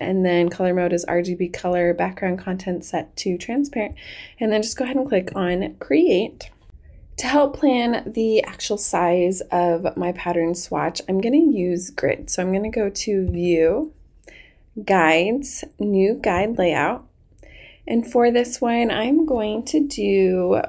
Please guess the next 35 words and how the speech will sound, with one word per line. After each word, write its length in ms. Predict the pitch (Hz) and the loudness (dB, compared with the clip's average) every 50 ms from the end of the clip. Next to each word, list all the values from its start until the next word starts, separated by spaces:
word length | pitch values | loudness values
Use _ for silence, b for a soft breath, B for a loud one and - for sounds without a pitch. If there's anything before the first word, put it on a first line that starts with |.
| - | -6
four 260 | - - - 220 220 | -8 -2 0 2 2
columns. 920 | 233 - - 214 196 175 175 170 170 190 240 277 285 302 - - - - - _ _ B B B B B B B B B _ - | 0 0 -2 -2 0 2 2 2 2 2 0 0 0 -2 -4 -6 -8 -10 -14 _ _ B B B B B B B B B _ -2
And 160 | 202 202 208 | 0 2 2
then 160 | 208 202 202 | 4 2 2
I'm 120 | - 220 233 | 2 2 2
gonna 160 | 269 302 - | 2 2 2
set 280 | - - - - - - | 2 0 -2 -2 0 -2
my 140 | 226 220 | -2 -2
rows 680 | 214 202 208 196 185 185 180 180 180 185 196 196 - - - - - - | -2 2 2 4 6 6 6 6 4 4 2 0 0 -2 -2 -4 -4 -2
to 340 | - 196 190 196 202 - - - | -2 0 0 0 -2 -4 -4 -2
eight. 420 | - 165 170 165 - - - - - - 233 | 0 2 2 2 2 0 -2 -6 -8 -8 -6
That 220 | - - 202 - | -6 -4 -2 -2
way 140 | 226 233 220 | 0 0 2
we 160 | 214 214 202 | 2 2 0
get 180 | 202 196 - 190 | 0 -2 -2 0
more 420 | 180 185 180 175 185 180 185 - | 0 0 0 0 0 -2 -2 0
of 320 | - 165 165 165 170 - - - 170 170 | 0 0 0 0 -2 -4 -4 -4 -4 -4
that 260 | 175 160 147 151 - | -2 -2 -2 -4 -4
rectangle 720 | - 185 180 170 - - - - - 175 165 170 170 165 185 | -4 -2 -2 -2 -2 -4 -8 -6 -4 -2 -2 -2 -4 -6 -8
fill 300 | - - 175 170 165 175 | -6 -4 -4 -4 -4 -4
here. 420 | 180 - 175 165 165 160 180 185 B B B B B B B | -4 -4 -4 -2 -2 -2 -4 -6 B B B B B B B
And 100 | - 190 | 0 2
then 120 | 190 196 | 2 4
I'm 100 | 196 196 | 4 2
gonna 140 | 196 190 185 | 2 0 0
go 100 | 180 185 | 0 -2
ahead 220 | 190 190 202 190 185 | -2 -2 -2 -2 -2
and 80 | 190 | -2
click 240 | 185 - 170 165 - | -2 -2 -4 -4 -4
on 240 | - 175 180 190 185 | -6 -6 -6 -6 -4
OK. 460 | 175 180 214 - - - 190 214 226 - - _ _ _ B B B B B B B B B - | -6 -6 -6 -6 -8 -8 -8 -8 -10 -14 -20 _ _ _ B B B B B B B B B -10
With 400 | 214 208 226 226 240 240 240 - - | 0 4 6 6 6 4 2 -4 -6
the 440 | 254 247 233 233 226 226 233 - - | -6 -4 -2 -2 0 0 0 0 0
marquee 500 | 233 226 214 220 220 - - 214 202 202 | 0 0 0 0 -2 -4 -6 -8 -6 -6
tool, 680 | - - 226 208 202 196 190 185 185 190 208 247 262 | -4 -2 0 2 2 4 4 4 4 4 2 0 -2